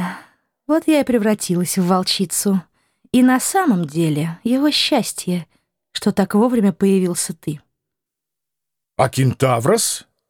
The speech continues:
Speaker 1: С ним мы давно знакомы. Правда, он знает меня как лесную нимфу,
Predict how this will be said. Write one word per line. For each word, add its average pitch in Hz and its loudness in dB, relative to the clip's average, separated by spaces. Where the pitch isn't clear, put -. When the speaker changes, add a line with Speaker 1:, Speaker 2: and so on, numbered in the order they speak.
Speaker 1:
С - -2
ним 415 4
мы 277 4
давно 202 4
знакомы. 254 2
Правда, 330 2
он 311 2
знает 320 0
меня 302 4
как 302 -2
лесную 311 2
нимфу, 254 -2